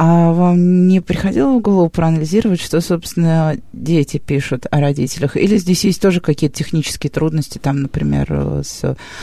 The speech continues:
Ну, я знаю, что вы очень много работаете с, э, например, с изучением поведения школьников, э, в том же ВКонтакте и так далее. Или просто пока н-,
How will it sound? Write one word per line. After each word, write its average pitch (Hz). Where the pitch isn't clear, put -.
Ну, 175
я 185
знаю, 220
что 196
вы 175
очень 180
много 170
работаете 160
с, -
э, 147
например, 147
с -
изучением 147
поведения 151
школьников, 151
э, -
в 143
том 151
же 151
ВКонтакте -
и 165
так 151
далее. 156
Или 156
просто 147
пока 143
н-, 151